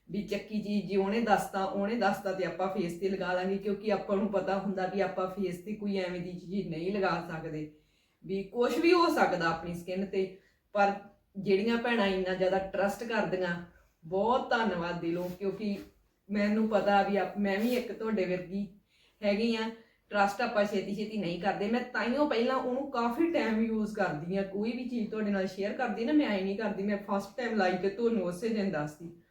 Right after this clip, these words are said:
ਨਹੀਂ, ਮੈਂ ਘੱਟ ਤੋਂ ਘੱਟ ਪੰਜ ਤੋਂ ਸੱਤ ਵਾਰੀ ਉਹ ਚੀਜ਼ ਪਹਿਲਾਂ ਯੂਜ਼ ਕੀਤੀ ਹੁੰਦੀ ਆ, ਫੇਰ ਤੁਹਾਨੂੰ ਦੱਸਦੀ ਹੈਗੀ ਆ। ਐਂ ਨਹੀਂ ਹੈਗਾ ਮੈਨੂੰ, ਮੈਨੂੰ ਤਾਂ ਵੈਸੇ ਦੋ ਤਿੰਨ ਸਾਲ ਹੋ ਗਏ। ਵੈਸੇ ਮੈਂ ਪਹਿਲਾਂ ਤੋਂ ਵੀ ਕੋਈ ਆਪਦੀ ਐਂ ਸਕਿਨ ਤੇ ਨਹੀਂ ਹੈਗਾ ਸੀ ਵੀ ਮੈਂ ਕਦੇ ਵੀ ਕੋਈ ਚੀਜ਼ਾਂ ਨਹੀਂ ਯੂਜ਼ ਕਰਦੀ ਸੀ।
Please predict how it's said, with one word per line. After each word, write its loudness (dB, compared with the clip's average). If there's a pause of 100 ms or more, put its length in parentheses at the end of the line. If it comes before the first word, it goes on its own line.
(400)
ਨਹੀਂ, 0 (300)
ਮੈਂ -2
ਘੱਟ 4
ਤੋਂ -4
ਘੱਟ 2 (100)
ਪੰਜ 2
ਤੋਂ -4
ਸੱਤ -4
ਵਾਰੀ 2
ਉਹ -2
ਚੀਜ਼ -4
ਪਹਿਲਾਂ -2
ਯੂਜ਼ 2
ਕੀਤੀ -12
ਹੁੰਦੀ 0
ਆ, 2
ਫੇਰ -2
ਤੁਹਾਨੂੰ 2
ਦੱਸਦੀ -4
ਹੈਗੀ -2
ਆ। -2
ਐਂ -2
ਨਹੀਂ -2
ਹੈਗਾ 0
ਮੈਨੂੰ, 0
ਮੈਨੂੰ 0
ਤਾਂ 0
ਵੈਸੇ 2
ਦੋ 2 (100)
ਤਿੰਨ -4
ਸਾਲ 2
ਹੋ 0
ਗਏ। 4
ਵੈਸੇ 2
ਮੈਂ 2
ਪਹਿਲਾਂ 0
ਤੋਂ 0
ਵੀ 2
ਕੋਈ -2
ਆਪਦੀ 0
ਐਂ 0
ਸਕਿਨ -4
ਤੇ -4
ਨਹੀਂ 0
ਹੈਗਾ -2
ਸੀ -6
ਵੀ 0
ਮੈਂ -2
ਕਦੇ -4
ਵੀ -10
ਕੋਈ 0
ਚੀਜ਼ਾਂ -8
ਨਹੀਂ -6
ਯੂਜ਼ -4
ਕਰਦੀ -6
ਸੀ। -6